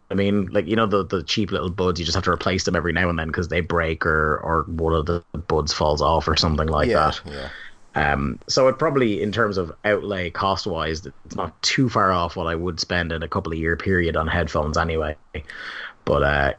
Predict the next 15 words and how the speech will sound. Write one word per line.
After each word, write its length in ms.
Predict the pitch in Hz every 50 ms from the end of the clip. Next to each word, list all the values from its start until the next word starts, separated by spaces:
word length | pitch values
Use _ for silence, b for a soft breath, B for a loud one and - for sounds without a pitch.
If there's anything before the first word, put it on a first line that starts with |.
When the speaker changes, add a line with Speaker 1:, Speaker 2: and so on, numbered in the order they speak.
| _ -
Speaker 1:
yeah, 260 | 95 87 78 78 73
I, 220 | - - 85 - - - 85 87
I'm 160 | 85 78 71 - - -
absolutely 560 | 90 80 80 - - 95 85 80 - - -
converted 640 | - - 87 80 76 85 85 80 82 82 80 71 69
to 100 | - 92
this 280 | 78 78 78 78 - -
lovely 340 | 85 87 80 76 80 82 76
world 380 | 73 80 80 78 73 76 80
of 200 | 76 64 - - -
premium 380 | - 90 80 78 76 76 73
audio, 440 | 73 73 76 76 71 73 76 76 76
I 40 | 73
must 300 | 76 73 73 - - -
say. 320 | - 67 69 73 69 69